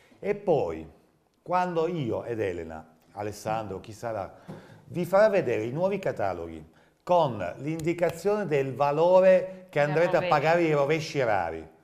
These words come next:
Speaker 1: Quando tra i rovesci rari, ma non di Traiano, di tutto il mondo romano, troverete L'Aquila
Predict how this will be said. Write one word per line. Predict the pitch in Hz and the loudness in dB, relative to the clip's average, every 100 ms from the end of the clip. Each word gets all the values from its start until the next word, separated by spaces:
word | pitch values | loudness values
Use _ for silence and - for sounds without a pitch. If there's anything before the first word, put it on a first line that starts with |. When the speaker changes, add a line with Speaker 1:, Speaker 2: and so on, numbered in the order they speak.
| _ _ _ | _ _ _
Speaker 1:
Quando | - 202 190 156 139 | 4 6 6 4 0
tra | 175 | 2
i | 185 | 4
rovesci | 185 214 220 202 | 4 2 0 2
rari, | 165 151 | 2 2
ma | 165 | 2
non | 202 233 202 | 4 2 2
di | 165 | 0
Traiano, | 151 139 135 123 123 | 0 0 2 0 -2
di | 131 | -8
tutto | 151 247 240 | -6 -4 0
il | 190 | 2
mondo | 185 185 175 | 2 2 2
romano, | 165 160 147 123 | 2 2 0 -2
troverete | 151 170 196 185 | -4 -2 0 0
L'Aquila | 165 156 127 120 107 | 2 2 0 -2 -4